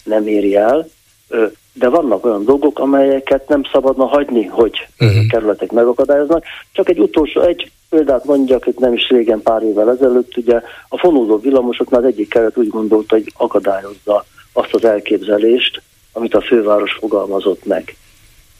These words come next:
Speaker 2: Igen.
Speaker 1: Pedig a fonódó villamos rendszer, az minden budapesti közlekedőnek, ö, előnyös.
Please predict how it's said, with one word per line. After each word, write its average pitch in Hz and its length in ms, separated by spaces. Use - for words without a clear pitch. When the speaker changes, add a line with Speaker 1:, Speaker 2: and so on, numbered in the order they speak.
Speaker 2:
Igen. 117 180
Speaker 1:
Pedig - 400
a 110 120
fonódó 139 460
villamos 113 480
rendszer, 156 540
az 165 120
minden 143 320
budapesti 113 520
közlekedőnek, 117 880
ö, 110 220
előnyös. 95 720